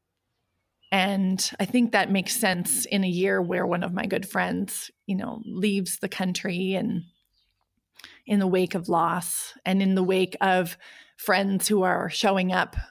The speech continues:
deeply for me, how important it is to have community.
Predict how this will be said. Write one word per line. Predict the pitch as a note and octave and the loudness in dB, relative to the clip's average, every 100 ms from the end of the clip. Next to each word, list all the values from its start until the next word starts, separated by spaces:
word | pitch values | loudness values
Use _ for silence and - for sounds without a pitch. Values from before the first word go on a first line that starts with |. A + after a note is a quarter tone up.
| _ - | _ -8
deeply | G3+ F#3 F3+ F#3+ F#3+ | -4 -4 -2 -4 -4
for | G3+ | -4
me, | F#3 F3+ F3+ G#3 G3 _ _ _ _ _ _ _ _ - | -4 -4 -4 -6 -8 _ _ _ _ _ _ _ _ -10
how | G3+ | -4
important | G3 F#3 - - F3+ | -2 -2 -4 -2 -2
it | F#3 | -2
is | F3+ F3 | -2 -4
to | - | -6
have | E3+ - | -6 -6
community. | - G3 G3+ G#3 G#3 - G#3 | -4 -2 -2 -2 -4 -6 -8